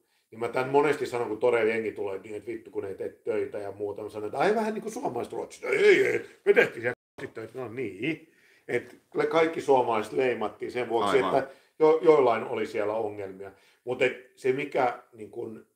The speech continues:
Speaker 1: Suomea ja Ruotsia ei voi myöskään sen vuoksi verrata millään tavalla, että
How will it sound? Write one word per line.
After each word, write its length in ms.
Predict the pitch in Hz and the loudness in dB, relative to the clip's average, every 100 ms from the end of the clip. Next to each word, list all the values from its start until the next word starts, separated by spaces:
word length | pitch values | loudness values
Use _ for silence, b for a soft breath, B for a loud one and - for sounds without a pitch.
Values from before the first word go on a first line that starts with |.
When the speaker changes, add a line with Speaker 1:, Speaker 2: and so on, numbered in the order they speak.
| _ _ | _ _
Speaker 1:
Suomea 400 | - 131 127 117 | 2 2 4 2
ja 80 | |
Ruotsia 300 | 117 113 117 | 4 2 2
ei 120 | 107 110 | 2 2
voi 220 | 113 - | -2 -4
myöskään 360 | 117 117 120 107 | -8 -8 -8 -4
sen 280 | 135 131 123 | -2 -2 2
vuoksi 360 | 113 - 107 | 2 2 -6
verrata 360 | 110 104 101 110 | -4 -4 -4 -8
millään 420 | 117 120 110 98 | -6 -4 -4 -6
tavalla, 380 | 110 107 107 | -8 -6 -6
että 120 | 104 | -6